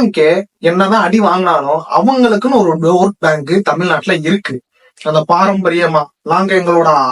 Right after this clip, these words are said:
ஐயா காலத்துல இருந்து, எங்களோட தாத்தா காலத்துல இருந்து நாங்க திமுக, திமுகவுக்கு தான் போடுவோம் அப்படின்னு சொல்லி ஒரு குரூப் வந்து தமிழ்நாட்டுல சுத்திட்டு இருக்காங்க. அவங்க கண்டிப்பா திமுகவுக்கு போடுவாங்க. முக்கியமா கிராமத்துல உள்ள பீப்புள்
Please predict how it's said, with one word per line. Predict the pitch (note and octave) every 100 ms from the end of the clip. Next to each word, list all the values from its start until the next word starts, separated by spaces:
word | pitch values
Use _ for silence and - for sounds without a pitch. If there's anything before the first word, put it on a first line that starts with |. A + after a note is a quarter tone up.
| D#3
ஐயா | F#3+ A3 F#3+
காலத்துல | E3 D#3 D#3+ D#3+
இருந்து, | D#3+ D#3
எங்களோட | D#3+ D#3 D#3
தாத்தா | F3+ G#3 G#3+ F3
காலத்துல | D#3+ D#3 D3+
இருந்து | D3 C#3+ D3 - - -
நாங்க | G#3+ B3+ G#3
திமுக, | A3 A#3 A3+ G3 F#3 A#3
திமுகவுக்கு | A#3 G#3+ F3+ E3+ F3+
தான் | A3 G3+
போடுவோம் | F#3 E3+ D#3 D#3 B2+ B2
அப்படின்னு | - A3 A3+ F#3+
சொல்லி | F#3 G3+
ஒரு | D#3 D#3
குரூப் | F3+ -
வந்து | C#3+ D3 -
தமிழ்நாட்டுல | D3+ F3 D#3 F#3+ G#3
சுத்திட்டு | G#3 C#4 A3
இருக்காங்க. | E3 B2+ A2+ - _ _ _ - -
அவங்க | G#3+ D4+ C#4 C#4
கண்டிப்பா | G3+ G3 F#3 G#3+ G#3
திமுகவுக்கு | G3+ F#3 D#3 A3 G3+
போடுவாங்க. | F3 E3 G#3
முக்கியமா | F3+ - G3 G3
கிராமத்துல | D#3 G3 A#3 G#3 G#3
உள்ள | F3+ D#3 E3
பீப்புள் | E3+ D3